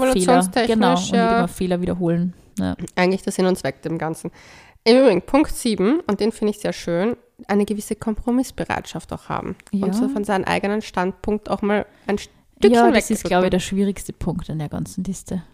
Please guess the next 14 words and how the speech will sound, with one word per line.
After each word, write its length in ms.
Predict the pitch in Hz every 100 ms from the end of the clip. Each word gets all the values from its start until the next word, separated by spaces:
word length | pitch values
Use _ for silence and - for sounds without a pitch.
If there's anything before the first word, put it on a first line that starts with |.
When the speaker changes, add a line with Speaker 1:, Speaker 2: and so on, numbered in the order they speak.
| -
Speaker 2:
Ich 80 |
kenn 220 | 190 208 196
zwar 140 | 202
die 100 | 185
anderen, 220 | 175 190 190
die 60 |
restlichen 360 | 190 - - 196
zwei 180 | 185 185
noch 80 |
nicht, 160 | 196 196
aber 380 | 202 180 185 185 _ - _ _ _ _
Speaker 1:
Drei, 260 | 202 185 160
Speaker 2:
oder 40 | -
drei. 80 | 175